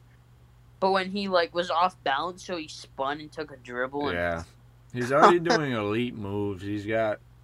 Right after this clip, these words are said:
Speaker 2: he's just, his court pre-, his court awareness is very good. He knows
Speaker 1: He has sense to do a spin to avoid a jump and then take one dribble and then just smack that, like,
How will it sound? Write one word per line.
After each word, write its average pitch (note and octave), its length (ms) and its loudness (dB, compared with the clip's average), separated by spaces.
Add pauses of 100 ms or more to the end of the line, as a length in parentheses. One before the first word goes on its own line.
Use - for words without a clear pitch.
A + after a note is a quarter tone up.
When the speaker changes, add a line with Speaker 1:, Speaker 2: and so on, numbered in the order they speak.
(580)
Speaker 2:
he's A#2 240 -4
just, A#2 360 -4
his A2 320 -4 (120)
court C#3 340 0 (100)
pre-, A2+ 260 0 (140)
his A2 420 -10 (300)
court D3+ 260 0
awareness G#2+ 680 0
is F2+ 120 -10
very F#2+ 320 -4
good. F2+ 400 -8 (180)
He A2+ 140 -8
knows A2 340 -6
Speaker 1:
He A3 100 2
has G#3 300 10 (300)
sense G3+ 320 -2
to F#3+ 120 -10
do F3+ 200 -4
a D#3 60 -2
spin D3+ 560 -10 (440)
to F3+ 180 -4
avoid E3 600 0 (420)
a D3+ 120 -6
jump D3+ 460 -4 (200)
and C3 140 -10
then C3+ 240 -12 (180)
take F#3 260 -6
one D#3+ 340 -2
dribble D3+ 460 -4
and C#3 180 -8
then B2+ 200 -10
just B2+ 200 -14
smack C3 340 -6
that, - 140 -8
like, - 360 -8